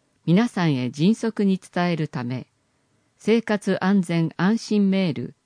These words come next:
配信サービスを実施しています。まずはメール、ケーオーケーユーアットマークケーエムイーエルドットジェーピーへ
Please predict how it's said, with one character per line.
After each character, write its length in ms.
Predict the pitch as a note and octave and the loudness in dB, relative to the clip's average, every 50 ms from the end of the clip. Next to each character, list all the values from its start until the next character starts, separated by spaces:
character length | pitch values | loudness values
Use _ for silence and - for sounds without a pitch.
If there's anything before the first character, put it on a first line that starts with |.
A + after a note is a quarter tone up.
| _ - | _ -8
配 160 | F3+ G#3 G#3+ | -4 -4 -4
信 300 | - - - G#3+ G#3+ G#3+ | -4 -2 0 0 0 0
サ 220 | - - A3 A3 | 0 -2 -2 -2
ー 20 | G3+ | -2
ビ 120 | D3 C#3 | -2 -4
ス 220 | B2 - - C3 B2 | -8 -10 -10 -12 -12
を 180 | A#2 - - _ | -12 -12 -16 _
実 160 | _ - D#3+ C#3 | _ -6 -6 -6
施 240 | - - - F#3+ | -6 -6 -8 -8
し 140 | F3+ - - | -8 -8 -8
て 160 | - - D3+ | -6 -4 -2
い 100 | C#3+ C3+ | -2 -2
ま 180 | B2 A#2 A2 A#2+ | -2 -4 -6 -10
す。 280 | - - - _ _ _ _ _ _ _ _ _ _ _ - | -16 -20 -20 _ _ _ _ _ _ _ _ _ _ _ -2
ま 160 | D#3 G3+ A#3 | 0 0 0
ず 140 | G#3+ - G3+ | 0 0 0
は 260 | E3+ C#3+ B2 B2 - _ _ _ _ | 0 0 -2 -4 -8 _ _ _ _
メ 340 | - - C#3+ E3 G3+ G3+ F#3+ | -4 -2 0 2 2 2 2
ー 20 | E3+ | 0
ル、 240 | E3 D#3+ D3+ - _ _ _ _ _ _ _ _ _ _ | 0 -2 -4 -6 _ _ _ _ _ _ _ _ _ _
ケ 280 | - A3+ B3 A#3+ A#3 A3+ | 0 2 2 2 2 2
ー 60 | A3+ | 0
オ 220 | A3+ G#3+ E3+ C3 | 0 0 -2 -4
ー 20 | - - | -4 -4
ケ 240 | - G3 G3+ G3 G3+ | -2 0 0 2 2
ー 20 | |
ユ 240 | G3 F#3+ F3 C#3+ B2 - | 0 0 -2 -2 -4 -8
ー 60 | - _ | -10 _
ア 120 | - D3+ | -6 -6
ッ 60 | D#3+ - _ | -6 -6 _
ト 120 | - A3+ A3 | -2 0 2
マ 240 | G#3+ A3 G#3 F3+ | 2 2 2 0
ー 20 | E3 | -2
ク 300 | - - - - C#3 - _ _ _ _ _ _ _ - | -4 -8 -12 -14 -14 -14 _ _ _ _ _ _ _ -4
ケ 320 | - A3 A#3 A#3+ A#3 A3+ | 2 4 4 4 4 4
ー 40 | A#3 | 4
エ 20 | A3+ | 6
ム 180 | F#3+ D3+ C3 - - | 6 4 4 2 0
イ 220 | F3 F#3+ G3+ F#3+ | 0 0 0 0
ー 40 | - | -2
エ 140 | - F#3 E3 | -2 -4 -4
ル 160 | - - - - _ _ _ _ _ - | -4 -6 -10 -12 _ _ _ _ _ -4
ド 120 | D#3+ D#3 | -4 -4
ッ 60 | D#3 _ _ _ | -4 _ _ _
ト 180 | G#3+ G#3+ G#3 - - | -2 -2 -2 -4 -6
ジ 140 | D3+ - F#3+ | -2 0 2
ェ 80 | G3+ | 2
ー 80 | G3+ - _ | 0 0 _
ピ 320 | - G3 E3+ B2 - - _ _ _ _ _ _ - | -4 -4 -4 -4 -6 -8 _ _ _ _ _ _ -8
ー 40 | - | -6
へ 200 | C#3+ C3+ - - | -6 -6 -6 -10